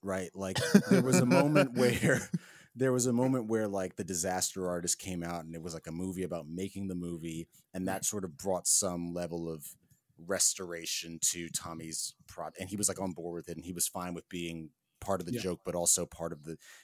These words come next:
Speaker 1: and now we're just remaking the actual movie, and I, I
Speaker 3: Full throttle.
Speaker 1: I don't know. <laughs>
Speaker 2: I, I'm so, so this is the second mention of the,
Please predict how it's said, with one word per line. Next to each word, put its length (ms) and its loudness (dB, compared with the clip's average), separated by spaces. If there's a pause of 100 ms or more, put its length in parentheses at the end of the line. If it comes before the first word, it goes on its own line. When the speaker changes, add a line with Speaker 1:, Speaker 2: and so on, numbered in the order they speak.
(140)
Speaker 1:
and 160 2
now 180 4
we're 140 2
just 500 2 (540)
remaking 560 0
the 140 -2
actual 360 -2
movie, 520 -6 (300)
and 120 -2
I, 140 0 (300)
I 120 -4
Speaker 3:
Full 180 0
throttle. 440 -6 (520)
Speaker 1:
I 120 2
don't 720 0
know. 520 -8 (240)
<laughs> 360 4
Speaker 2:
I, 260 6 (120)
I'm 300 4 (220)
so, 380 4
so 200 4
this 280 2
is 240 0
the 180 -4
second 500 0
mention 420 -6
of 280 -8
the, 140 -10